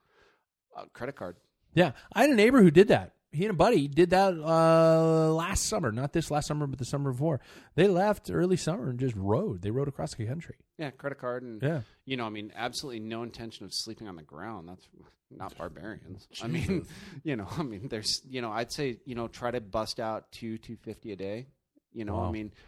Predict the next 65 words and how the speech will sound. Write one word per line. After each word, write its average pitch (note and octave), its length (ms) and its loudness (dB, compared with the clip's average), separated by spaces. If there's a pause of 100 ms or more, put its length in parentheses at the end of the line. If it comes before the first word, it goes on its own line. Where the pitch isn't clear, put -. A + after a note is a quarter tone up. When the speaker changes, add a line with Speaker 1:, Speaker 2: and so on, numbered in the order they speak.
(120)
Speaker 1:
'cause - 160 -10
if F#3 60 -12
it's - 140 -14
flat B2 400 0
and C#3+ 100 -12
you A2 60 -10
get A2+ 160 -2
up, A#2+ 200 -4
what A#2 80 -8
else A#2 180 -8
you - 80 -10
got G2 100 -8
going G2+ 160 -8
on? G2 280 -8
Eat A#2 140 -10
a A#2 40 -10
good A#2 180 -6
lunch G#2+ 380 -10
and G2+ 120 -12
then F#2 320 -14
Speaker 2:
Yeah. D3 160 0 (200)
Speaker 1:
just B2+ 200 -8
ride, G#2 240 -4 (220)
you A#2 140 -10
know, G2 360 -12
eight, G#2 180 -12
nine G2+ 160 -12
hours G#2 260 -12
a - 20 -20
day G2 280 -10
and G#2 260 -14
be A2+ 80 -14
done F#2+ 220 -12
with A2 100 -12
it C#3 140 -12
and G#2 80 -16
then G2+ 180 -12
go G2+ 160 -10
check G#2+ 220 -14
out G#2 120 -12
the G#2+ 60 -20
town A#2+ 260 -14
you're G2 120 -14
at, E2+ 140 -18 (320)
you A2 120 -12
know. F#2+ 260 -12
Speaker 2:
That'd C3 180 -4
be G#3+ 80 -2
cool. B3 380 -6 (380)
Speaker 1:
I C3 40 -10
mean, C#3 100 -2
I C#3 60 -2
think C#3 180 -8
that'd C3 140 -4
be B2 80 -8
cool. C3+ 180 -6
So D3+ 180 -4
that, E3 300 -2
I D3 100 -2
have D#3 220 -4
that D#3 200 -6
desire C3 320 -8
too. D3+ 480 -6
Speaker 2:
So, F#3+ 240 4
m-, F3+ 200 -2